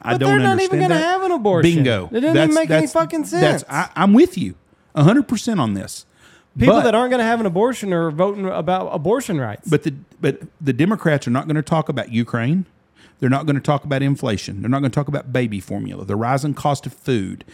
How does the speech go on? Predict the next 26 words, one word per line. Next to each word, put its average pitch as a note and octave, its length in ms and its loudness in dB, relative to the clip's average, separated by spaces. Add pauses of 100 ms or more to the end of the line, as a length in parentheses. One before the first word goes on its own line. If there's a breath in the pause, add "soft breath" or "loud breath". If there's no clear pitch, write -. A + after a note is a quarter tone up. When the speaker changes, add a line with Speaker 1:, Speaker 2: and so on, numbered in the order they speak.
(240 loud breath)
Speaker 1:
the B2 100 0
shortages B2+ 680 -2
of E2+ 100 -12
food. E2+ 380 -12 (240 soft breath)
They're C3 100 4
not D3+ 180 2
gonna C#3+ 120 -2
talk D3 280 -2
about C3+ 340 -4
the C3+ 60 -8
drought. B2 280 -4
Speaker 2:
Hunter F3 160 -4
Biden. E3+ 360 -4 (100)
Speaker 1:
Every-, C#3 300 0
Hunter C#3+ 260 2
Biden. G#2+ 440 -2 (240 loud breath)
None F3 320 2
of G#3 80 2
that G#3+ 180 -2
shit's - 260 -8
gonna D3 160 0
get C#3+ 100 -2
brought G#3 300 2
up. A#3+ 100 4
Speaker 2:
Taiwan, D#3 300 0
China. A#3 300 0